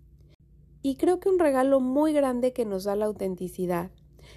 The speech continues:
es que cuando empezamos a vivir desde este lugar, la gente a la que perteneces y tu tribu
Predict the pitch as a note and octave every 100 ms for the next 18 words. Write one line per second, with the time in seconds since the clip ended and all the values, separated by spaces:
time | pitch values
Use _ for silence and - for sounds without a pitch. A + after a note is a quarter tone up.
0 | - - D4 - F4+ D#4+ C4 A#3 A3+ A#3+
1 | A#3 C#4+ D#4+ F#4+ F4+ B3+ G#3+ G3+ G#3 G#3+
2 | G#3+ G3 G3+ G3 A#3 G#3+ F#3 F3 F3 A#3
3 | - - - - - - B3 B3+ B3 -
4 | D#4 E4 F4+ E4 B3+ - F#3+ F#3+ F#3+ -
5 | F#3+ F#3+ G#3 G#3+ - A#3+ A#3+ - - G#3+
6 | - G3+ G3 G#3+ G3+ F#3+ A#3+